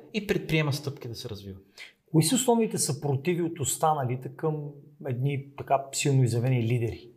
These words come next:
Speaker 2: Защото не всеки е приет от всеки. Кои са основните съпротиви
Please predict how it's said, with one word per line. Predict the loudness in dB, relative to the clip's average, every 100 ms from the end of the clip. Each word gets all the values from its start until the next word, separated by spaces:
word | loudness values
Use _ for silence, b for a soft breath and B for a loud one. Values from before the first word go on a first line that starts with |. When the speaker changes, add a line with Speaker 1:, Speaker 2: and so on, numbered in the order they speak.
| -12
Speaker 2:
Защото | -2 0 2
не | 2 2
всеки | 2 0 0
е | 0
приет | 0 0 -2
от | -6 -6
всеки. | -2 -2 -2 -6 -8 B B B
Кои | 0
са | 2
основните | 2 2 2 0
съпротиви | 0 0 0 -2 0 0 -2